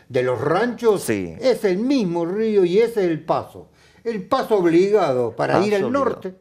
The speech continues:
Speaker 2: sí.
Speaker 1: porque teníamos, tenían esa gente que comunicarse con el norte. Y el oficial camino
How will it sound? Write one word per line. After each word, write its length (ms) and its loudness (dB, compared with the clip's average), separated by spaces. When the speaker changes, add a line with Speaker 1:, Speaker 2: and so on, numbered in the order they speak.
Speaker 2:
sí. 260 -6
Speaker 1:
porque 100 -2
teníamos, 500 -2
tenían 840 0
esa 280 -8
gente 580 -2
que 220 4
comunicarse 800 -2
con 180 -4
el 160 -4
norte. 520 -4
Y 220 -2
el 240 2
oficial 840 0
camino 680 0